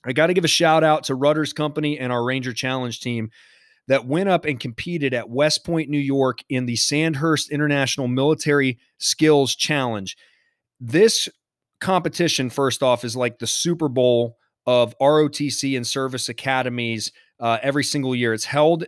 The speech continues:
you know, in the month of April, in late spring, in, uh,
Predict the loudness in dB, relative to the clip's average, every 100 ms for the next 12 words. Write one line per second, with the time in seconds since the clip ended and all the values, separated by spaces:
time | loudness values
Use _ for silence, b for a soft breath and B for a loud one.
0 | _ -6 -2 -2 0 -2 0 0 0 -2
1 | -2 0 2 2 2 0 0 0 0 -4
2 | -2 -2 0 -2 -4 -6 -8 -8 -2 2
3 | 4